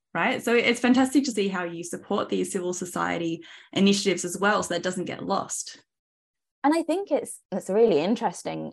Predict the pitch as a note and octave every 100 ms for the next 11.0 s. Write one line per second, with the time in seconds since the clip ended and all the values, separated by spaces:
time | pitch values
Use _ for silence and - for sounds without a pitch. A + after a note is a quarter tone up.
0 | - E3+ - G3+ G#3+ D4+ A4 - F3+ B3+
1 | F4 B3+ G3 F3 E3+ E3 E3 E3 D#3+ D#3+
2 | - - D#3+ D#3 _ _ _ _ _ _
3 | _ - F#3 F3 - _ _ _ _ -
4 | G3+ - - G3 G#3 A3 A3 G3 E3+ F3+
5 | - F#3+ F3 F3 E3+ - E3 D#3+ E3+ D#3+
6 | D#3+ - D#3 D3+ - G#3+ G3 G#3 F#3+ F#3
7 | F3 F3 F3+ - F3+ G3+ G3+ F#3 F3 E3
8 | E3 E3+ G#3 A#3+ A3 G#3 F#3 F#3+ F#3 -
9 | F#3 F3 - - G#3+ - G3 - - C#4
10 | - - - F#3+ - G3 F#3 G3+ F#3+ -